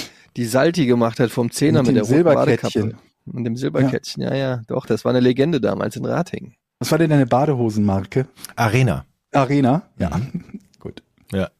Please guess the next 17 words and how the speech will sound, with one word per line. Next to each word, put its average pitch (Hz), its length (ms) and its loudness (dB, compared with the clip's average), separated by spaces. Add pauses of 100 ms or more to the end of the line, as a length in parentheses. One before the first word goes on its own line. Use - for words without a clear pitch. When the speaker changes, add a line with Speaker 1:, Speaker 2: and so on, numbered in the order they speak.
(160)
Speaker 3:
hatten 98 300 -4
alle 101 200 -2
Arena. 85 480 -2 (1700)
Ja. 82 340 -2 (760)
Aber - 100 -8
stimmt, - 280 0
früher 123 220 2
Speaker 1:
Ja, - 80 2
Speaker 3:
gab's 110 160 -2
Speaker 1:
ja. 117 60 -10
Speaker 3:
Badekappen, 120 640 -4
ne? 104 160 -4 (760)
Kennt 143 140 4
ihr 165 60 2
doch 139 180 0
diese 117 240 2
Gummibadekappen, 160 1120 2